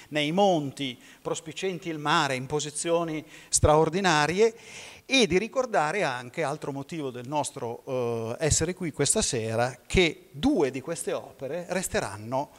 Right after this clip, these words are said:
eh, in modo permanente laddove sono state ideate e pensate. Ci sono tutti i protagonisti, quindi poi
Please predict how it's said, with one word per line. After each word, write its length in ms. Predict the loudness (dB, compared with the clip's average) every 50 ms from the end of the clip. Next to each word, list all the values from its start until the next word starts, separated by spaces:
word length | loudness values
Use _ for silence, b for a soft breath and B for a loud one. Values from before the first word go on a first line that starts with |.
| B B B B B B _ -6
eh, 280 | -4 -2 -2 -2 -2 -4
in 100 | -6 -4
modo 260 | 0 0 0 0 0
permanente 1000 | 0 2 2 2 2 0 -2 -2 -4 -6 -8 -10 -12 -14 -8 -4 -2 -2 -2 -2 B B B B B B
laddove 420 | 4 4 4 6 2 2 2 0
sono 260 | -2 -2 -2 -2 -4
state 400 | -2 0 0 -2 0 -2 -2 -2 -2
ideate 840 | -4 -2 0 2 2 2 0 -4 -6 -8 -8 -8 -8 -8 -10 -12 -12 _
e 120 | -8 -8
pensate. 640 | -6 -8 -10 -10 -8 -8 -8 -10 -12 -12 -12 -10 -8
Ci 100 | -4 -2
sono 220 | -2 0 0 -2
tutti 200 | -2 -4 -4 -4
i 40 | -4
protagonisti, 760 | -2 -2 0 0 0 2 2 2 2 2 0 0 -2 -4 -6
quindi 280 | -6 -6 -6 -6 -8
poi 220 | -6 -4 -4 -4